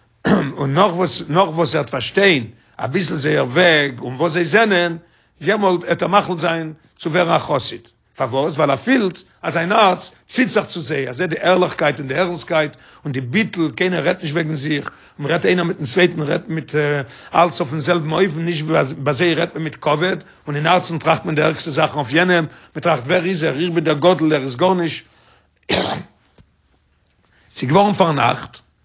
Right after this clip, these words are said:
די זון איז אונטערגעגאנגען, איז ער געגאנגען צו איינעם פון די חסידים און האט אים דערציילט, ווי געזאגט פריער, וואס טוט זיך דא? און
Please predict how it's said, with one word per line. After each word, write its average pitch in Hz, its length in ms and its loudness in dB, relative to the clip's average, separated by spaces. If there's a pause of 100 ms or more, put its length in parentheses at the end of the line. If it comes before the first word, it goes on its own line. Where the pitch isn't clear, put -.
(120)
די 117 80 -4
זון 147 180 4
איז 143 120 0
אונטערגעגאנגען, 151 640 -2 (540)
איז 123 120 -4
ער 147 60 0
געגאנגען 175 300 2
צו 196 120 2
איינעם 190 200 2
פון 131 140 -2
די 123 80 0
חסידים 147 480 0 (220)
און 147 80 -4
האט 156 120 -2
אים 170 80 -2
דערציילט, 220 500 0 (140)
ווי 160 100 -4
געזאגט 175 300 0
פריער, 202 260 4 (100)
וואס 165 160 -2
טוט 202 140 -2
זיך 170 120 0
דא? 147 100 -4
און 143 80 -6